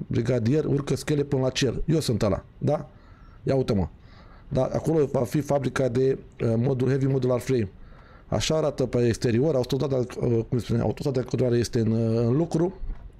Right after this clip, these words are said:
Uh, ce vreau să facem astăzi? Hai să facem un pic și de trebușoară, că ne-am plimbat, da?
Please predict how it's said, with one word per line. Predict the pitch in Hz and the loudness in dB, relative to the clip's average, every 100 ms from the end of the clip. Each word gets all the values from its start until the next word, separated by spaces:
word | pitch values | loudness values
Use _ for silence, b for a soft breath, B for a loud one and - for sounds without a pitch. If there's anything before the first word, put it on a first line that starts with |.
| - - - | -20 -14 -4
Uh, | 110 120 120 113 | 0 2 2 0
ce | - | 0
vreau | 151 | 0
să | 160 | 0
facem | 156 147 | -2 0
astăzi? | 147 - - | -2 -2 0
Hai | 131 | -2
să | - | -2
facem | 156 147 143 139 | -4 -2 0 0
un | 127 | 0
pic | 143 | -2
și | - | 0
de | 120 | 0
trebușoară, | 123 110 95 110 127 | 2 0 0 0 0
că | 117 113 - B B B B B B B | 0 -2 -4 B B B B B B B
ne-am | - 131 | -2 0
plimbat, | 147 151 120 - | 0 2 2 0
da? | 131 165 | 0 0